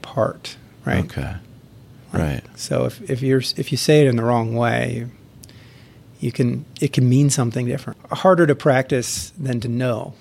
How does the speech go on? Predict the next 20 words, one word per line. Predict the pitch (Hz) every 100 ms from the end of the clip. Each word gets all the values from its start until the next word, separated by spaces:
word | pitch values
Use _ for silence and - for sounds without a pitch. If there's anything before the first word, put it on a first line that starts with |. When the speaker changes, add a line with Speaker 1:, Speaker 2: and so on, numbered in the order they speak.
| - - -
Speaker 1:
but, | - - - _ _ 120
Speaker 2:
It | 95
Speaker 1:
um, | 117 117 117
Speaker 2:
is. | 139 -
Speaker 1:
but | 156
it |
was | 165
an | 175
interesting | 202 - 180 - 156 143 143 151
result. | 139 127 131 175 -
And | 139 123 120 - - - - -
again, | 151 160 139
the | 123
software, | 160 135 - -
I | 147
put | 196
the | 143
software | 143 151 160 127
out | 117 120
there | 139 135